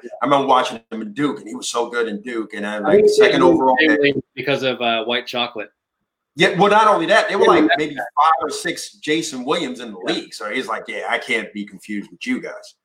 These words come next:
Speaker 1: So,
Speaker 2: Yeah.
Speaker 1: yeah, so Jay Williams gets drafted, um, and has a decent rookie season.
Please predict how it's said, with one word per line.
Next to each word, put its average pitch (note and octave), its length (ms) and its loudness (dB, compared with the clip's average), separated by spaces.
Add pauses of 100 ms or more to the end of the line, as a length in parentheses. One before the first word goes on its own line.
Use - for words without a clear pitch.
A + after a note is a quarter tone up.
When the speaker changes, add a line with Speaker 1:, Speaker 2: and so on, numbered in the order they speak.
(440)
Speaker 1:
So, G2 500 -4 (500)
Speaker 2:
Yeah. - 100 -14 (100)
Speaker 1:
yeah, A2+ 180 2
so A2+ 240 -4 (100)
Jay D3+ 280 6
Williams D3+ 400 4
gets B2+ 200 -2
drafted, A#2+ 680 2
um, G#2+ 880 0 (320)
and C4 300 4
has A#3 180 4
a E3 220 -4
decent G#3+ 480 0
rookie D3+ 260 -2
season. A2+ 460 -4